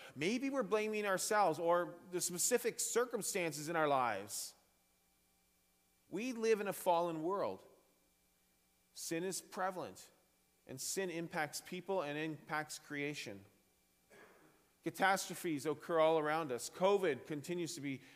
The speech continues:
prevalent and continues to bring disunity in our lives and in the churches. Personal challenges are among us in our churches and in our families, all over our lives. We have brokenness and dysfunction and sins to contend with.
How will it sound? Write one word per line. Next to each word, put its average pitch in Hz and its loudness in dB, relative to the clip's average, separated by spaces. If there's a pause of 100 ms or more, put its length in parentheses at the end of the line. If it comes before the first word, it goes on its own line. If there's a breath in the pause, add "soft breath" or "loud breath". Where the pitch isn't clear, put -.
(140 loud breath)
prevalent 170 4
and 135 -4
continues 170 -4
to 156 -4
bring 151 -2
disunity 160 -2
in 139 -4
our 143 2
lives 151 4
and 131 -8
in 135 -8
the 131 -10
churches. 139 -6 (640 loud breath)
Personal 214 2
challenges 190 4
are 170 8
among 170 2
us 175 0
in 180 0
our 165 2
churches 180 -2 (240 loud breath)
and 135 -2
in 180 0
our 175 2
families, 185 0 (340)
all 226 4
over 262 6
our 147 6
lives. 120 0 (300 loud breath)
We 190 2
have 160 2
brokenness 214 4
and 151 -4
dysfunction 196 -2
and 156 -6
sins 208 -2
to 190 -2
contend 170 -4
with. 120 -2